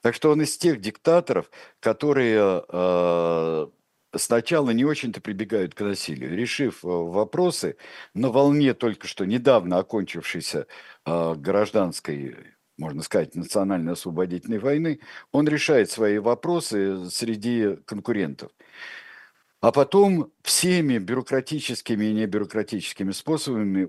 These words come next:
убирает, э, а, обеспечивает себе власть. Он становится президентом в восемьдесят седьмом году.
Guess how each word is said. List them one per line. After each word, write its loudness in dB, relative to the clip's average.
убирает, 0
э, -4
а, 2
обеспечивает -4
себе -4
власть. -8
Он -2
становится 2
президентом -2
в -6
восемьдесят -6
седьмом -6
году. -8